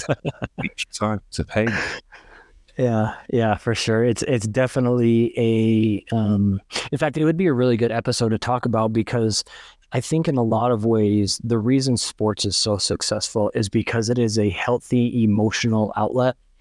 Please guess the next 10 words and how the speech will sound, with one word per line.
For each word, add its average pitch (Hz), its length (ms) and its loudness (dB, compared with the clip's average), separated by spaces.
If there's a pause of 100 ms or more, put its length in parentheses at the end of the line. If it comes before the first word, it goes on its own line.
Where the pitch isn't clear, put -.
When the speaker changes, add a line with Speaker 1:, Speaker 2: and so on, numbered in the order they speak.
(320)
Speaker 1:
for - 160 -2
a 117 40 2
lot 117 120 2
Speaker 2:
Mm-hmm. 117 80 2
Speaker 1:
of 113 60 -2
people, 135 420 2
where 117 220 4
in 113 100 0
society, 117 840 0 (500)
um, 104 540 0